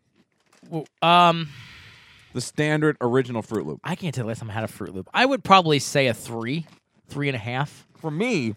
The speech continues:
Speaker 1: Not a go-to cereal for me.
Speaker 2: Fruit Loop's like a four for me.
Speaker 1: Really? Wow. Not a go-, not a go-to cereal. I prefer Trix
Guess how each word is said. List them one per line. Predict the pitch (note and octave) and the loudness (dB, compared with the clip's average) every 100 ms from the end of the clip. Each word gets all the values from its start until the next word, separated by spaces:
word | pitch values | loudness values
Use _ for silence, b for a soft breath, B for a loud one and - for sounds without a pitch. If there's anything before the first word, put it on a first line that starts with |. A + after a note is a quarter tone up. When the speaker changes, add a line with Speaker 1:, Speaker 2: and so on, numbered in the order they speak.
| - | 0
Speaker 1:
Not | B3+ C#4 | 4 4
a | |
go-to | E3+ G3 F#3 D#3 | 6 4 4 -2
cereal | C3+ C#3 A2+ G2 | -6 -4 -6 -8
for | G2+ | -14
me. | E2+ - - | -20 -20 -8
Speaker 2:
Fruit | - A3 | 2 2
Loop's | A#3 E3 | 2 0
like | C#3+ | -2
a | F#2+ | -2
four | - D#3+ C#3 | 0 2 2
for | - | 0
me. | E2+ E2 | -10 -10
Speaker 1:
Really? | A2+ C#4+ G4 - - - | -6 -2 0 -2 -6 -2
Wow. | A#2+ F#3 A2+ - b b b b - | 2 4 2 -2 b b b b -4
Not | D#3+ A#3 B3+ | 2 2 2
a | |
go-, | F3+ - | -2 -4
not | F3+ A3 | -2 0
a | G#3 | 2
go-to | D#3 D#3+ C#3+ C3+ | 4 4 4 -2
cereal. | - C#3 | -2 4
I | F3 | 4
prefer | A3 B3+ - G#3+ F3 | 4 0 -2 -2 -2
Trix | - F3 A3 - - - | -4 -6 -6 -8 -10 -10